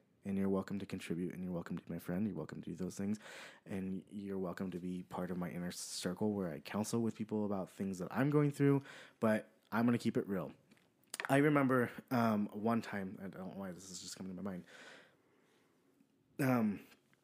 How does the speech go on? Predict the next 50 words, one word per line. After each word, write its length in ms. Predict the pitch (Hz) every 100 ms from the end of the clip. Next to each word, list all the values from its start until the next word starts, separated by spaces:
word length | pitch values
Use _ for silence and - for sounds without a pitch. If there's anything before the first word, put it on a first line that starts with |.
| - -
I 60 |
remember 260 | 123 127 120
one 220 | 113 117
time 340 | - 107 98
thinking 540 | 87 110 101 107 98 90 _ -
super 400 | - - 165 160
shitty 360 | 143 - 92 80
about 200 | 76 -
myself. 440 | 80 - 73 90 - - - - - -
Um, 340 | 101 92 90 -
I 80 | 110
got 140 | 123
to 60 | 113
the 60 |
point 160 | 104 85
where 120 | 92
I 20 |
didn't 220 | 90 95 85
like 180 | 90
looking 240 | 90 92 90
in 80 | 87
the 60 |
mirror, 320 | 85 82 101 -
which 160 | - 87
is, 160 | 85 82
we 200 | 80 80
just 220 | 90 85
talked 180 | 92 85
about 180 | 85 82
this, 180 | 98
but 140 | - 82
I 80 | 82
got 160 | 82
to 80 | -
the 80 | 90
point 180 | 90 82
where 100 | 87
I 40 |
was 100 | 87
like, 160 | 85 98
"I 60 |
can't 260 | 101 - -
s-, 180 | - -
I 100 | 101
can't 300 | 98 - 110 -
not 360 | 98 98 85 - - _ _ _ - _ _
deal 120 | - 69
with 140 | 65
that." 180 | 64 65 - - - - - - - _ _ -
Um, 340 | 120 113 104